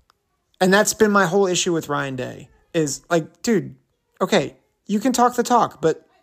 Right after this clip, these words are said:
let, let, let your, let your coaching do your talking.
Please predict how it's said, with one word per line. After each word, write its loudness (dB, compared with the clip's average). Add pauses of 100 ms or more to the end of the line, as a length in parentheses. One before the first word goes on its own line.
(140)
let, -2
let, 0 (160)
let 0
your, -2 (680)
let 4
your 2
coaching 0
do -2
your -2
talking. -12